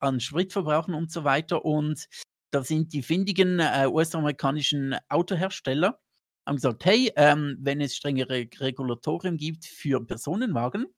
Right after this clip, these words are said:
dann lass uns einfach doch, ähm, Autos an die Leute verkaufen, die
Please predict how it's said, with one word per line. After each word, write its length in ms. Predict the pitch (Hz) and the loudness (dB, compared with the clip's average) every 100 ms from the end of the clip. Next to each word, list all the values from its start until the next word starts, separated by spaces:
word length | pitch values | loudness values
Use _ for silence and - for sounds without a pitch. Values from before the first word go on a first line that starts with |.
| _ _ - - _ | _ _ -20 -20 _
dann 120 | 147 | 4
lass 260 | 147 180 - | 6 6 4
uns 200 | 180 156 | 0 0
einfach 420 | 151 151 151 131 | 0 0 -2 -6
doch, 340 | - 135 135 - - | 0 0 0 -4 -2
ähm, 420 | 123 123 117 - | 0 0 -4 -2
Autos 520 | 143 208 - 214 233 | 4 4 4 0 -2
an 180 | - 165 | -2 0
die 80 | 156 | 2
Leute 280 | 139 170 - | 0 0 -4
verkaufen, 560 | 190 143 147 - 185 | -6 -2 -2 -2 -4
die 320 | 160 143 135 | -2 -2 -4